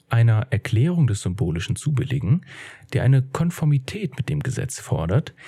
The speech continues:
die sich letztlich nicht realisieren lässt und der Flexibilität des Gesetzes selbst, das heißt seiner Reformulierung in plastischeren Formen,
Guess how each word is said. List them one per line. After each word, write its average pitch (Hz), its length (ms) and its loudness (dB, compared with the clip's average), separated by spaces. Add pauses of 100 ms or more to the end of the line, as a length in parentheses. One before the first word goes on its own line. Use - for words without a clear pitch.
(220)
die 113 80 2
sich 127 180 2
letztlich - 500 -2
nicht 151 360 -2
realisieren 165 540 0
lässt - 520 -6 (220)
und 101 220 0
der 73 100 -2
Flexibilität 127 840 -2
des 156 140 -8
Gesetzes 123 480 -6
selbst, 160 580 -2 (160)
das - 160 -6
heißt - 220 -6
seiner - 300 -2
Reformulierung 95 800 0
in - 200 -2 (100)
plastischeren - 720 -2
Formen, 101 560 0